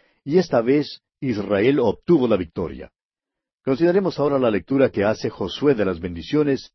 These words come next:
y maldiciones. Pasemos al versículo treinta y leamos hasta el versículo treinta y dos de este capítulo ocho de Josué.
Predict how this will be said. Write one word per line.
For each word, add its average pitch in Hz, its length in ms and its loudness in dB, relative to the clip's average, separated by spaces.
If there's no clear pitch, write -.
y 113 140 -2
maldiciones. 92 720 -6
Pasemos 165 440 0
al 135 100 0
versículo 107 520 -2
treinta 120 440 0
y 113 100 -2
leamos 131 380 2
hasta 117 160 -4
el 101 60 -2
versículo 98 480 -4
treinta 95 340 -4
y 87 60 -4
dos 123 320 0
de 101 100 -2
este 98 160 -6
capítulo 92 460 -8
ocho 101 400 -2
de 92 200 -4
Josué. 85 480 -8